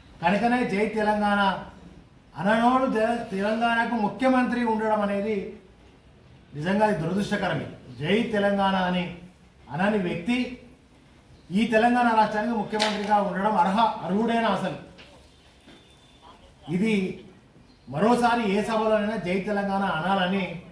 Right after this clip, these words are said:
నేను కోరుకుంటున్నా. ఇదే సందర్భంలో నిన్న ప్రభుత్వ కార్యక్రమం, నిన్న జరిగినటువంటి కార్యక్రమం ప్రభుత్వం నిధులు ఏదో కేటాయించి నూట ఇరవై రెండు కోట్లు దాని ద్వారా వేములవాడ అభివృద్ధి అని, ఆ,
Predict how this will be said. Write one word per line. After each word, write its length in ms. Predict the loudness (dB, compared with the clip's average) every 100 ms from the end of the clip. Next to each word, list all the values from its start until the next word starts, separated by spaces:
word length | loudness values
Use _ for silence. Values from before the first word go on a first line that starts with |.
| -20 -20 -20 -20 -20 -20 -10
నేను 160 | -8 -6
కోరుకుంటున్నా. 600 | -2 -2 -2 -2 0 0
ఇదే 260 | 2 0
సందర్భంలో 800 | 0 0 0 2 2 4 2 0 -12 -20 _ _ _ _ _ -20 -14
నిన్న 220 | -4 0
ప్రభుత్వ 540 | 0 0 0 0 0 2
కార్యక్రమం, 560 | 4 4 2 -4 -6 -10 -20 -20 _ _ _ _ _ _ _ _ _ _ _ _
నిన్న 240 | -8 -2 0
జరిగినటువంటి 560 | 2 2 2 2 0
కార్యక్రమం 440 | 0 0 0 -2 -4
ప్రభుత్వం 580 | -2 -2 0 0 0 0 -8 -18 -20 -20 -20 -12
నిధులు 220 | -2 0
ఏదో 160 | 2 0
కేటాయించి 580 | -4 -4 -2 -2 0 0
నూట 200 | -2 -2
ఇరవై 300 | -2 -2 -2
రెండు 200 | -4 -6
కోట్లు 440 | -8 -8 -6 -8 -10 -20 -20 -20 -6
దాని 160 | -2
ద్వారా 240 | 0 2 2
వేములవాడ 520 | 0 -2 0 2 2
అభివృద్ధి 400 | 0 -2 -4 -4
అని, 340 | -4 -4 -6 -12 -18 -20 -20 -20 -20 -20 -4
ఆ, 340 | 0 0 -2